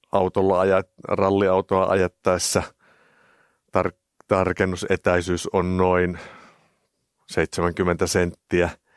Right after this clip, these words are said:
ja sieltä sitten muutaman kymmenen metrin päähän tiehen ja takaisin. Jalkapallossa vastustajan jalkoihin katseen tarkennus, palloon katseen tarkennus, puhutaan ehkä metristä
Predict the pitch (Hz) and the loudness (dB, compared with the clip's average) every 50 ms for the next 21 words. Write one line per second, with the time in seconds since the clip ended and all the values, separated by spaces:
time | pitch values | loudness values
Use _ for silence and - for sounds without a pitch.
0 | _ _ _ _ _ _ _ _ _ - - 80 - 95 85 82 82 - 98 85 | _ _ _ _ _ _ _ _ _ -10 -8 -4 0 2 2 2 0 -2 -4 -4
1 | 92 87 _ - - 87 87 87 - _ _ - _ - - 85 87 - 87 85 | -4 -4 _ -2 -2 -2 -2 -2 -8 _ _ -20 _ -10 -6 -6 -4 -2 -2 -2
2 | 85 85 - 98 87 82 85 85 82 82 82 - - 92 80 76 - 87 82 80 | -2 -2 -2 -4 -2 -2 0 -2 -2 -2 -4 -4 -4 -6 -6 -4 -2 0 0 0
3 | 80 85 82 78 - 87 85 82 80 82 82 82 80 76 - 82 82 - - 87 | 0 -2 -6 -6 -4 -2 0 0 0 -2 -2 -2 -2 -2 -2 -4 -4 -2 0 -2
4 | 82 80 - 82 80 80 - _ _ _ _ _ _ _ - - - - - - | 0 -2 -4 -6 -8 -8 -10 _ _ _ _ _ _ _ -20 -20 -20 -20 -20 -20
5 | _ _ _ _ _ _ _ _ _ _ _ - 90 87 92 90 - 92 - - | _ _ _ _ _ _ _ _ _ _ _ 0 2 2 2 0 -2 -2 0 0
6 | 101 98 98 98 98 - - - 98 - - - - - - - - _ _ - | 0 2 2 0 -2 -2 -2 -2 -2 -2 -6 -14 -16 -18 -20 -20 -20 _ _ -4
7 | - 90 90 - - - - - - 98 95 95 95 95 95 _ _ _ _ _ | -2 -2 -2 -2 -6 -14 -10 -4 0 2 2 2 0 0 -4 _ _ _ _ _
8 | _ _ _ _ - - 98 95 87 90 92 87 - - 95 90 87 90 90 - | _ _ _ _ -12 -4 -2 0 2 2 0 -2 0 0 0 0 0 -2 -4 -2
9 | - 87 - - - 95 87 82 92 87 87 - 92 87 87 - - - 92 90 | -2 -4 -4 -2 -4 -2 -2 0 -2 -2 0 -2 -2 -4 -4 -6 -4 -2 0 0
10 | 90 87 87 85 - 87 - - 92 90 85 - 90 87 87 - 95 85 85 87 | 2 0 0 0 -2 -4 -4 -2 -4 -4 -2 0 0 -2 0 -2 -2 -4 -2 -4
11 | 87 - - - _ _ _ - - - - - - _ _ _ _ - - 85 | -6 -6 -10 -16 _ _ _ -20 -20 -20 -20 -20 -20 _ _ _ _ -6 -4 -2
12 | 85 90 87 - 87 85 87 85 85 82 - - 92 85 90 90 87 - - 90 | -2 -2 0 0 -2 0 0 0 -2 -2 -2 -4 -2 0 0 0 0 -2 -2 -2
13 | 90 - - - - 90 | -2 -2 -2 -2 -2 -2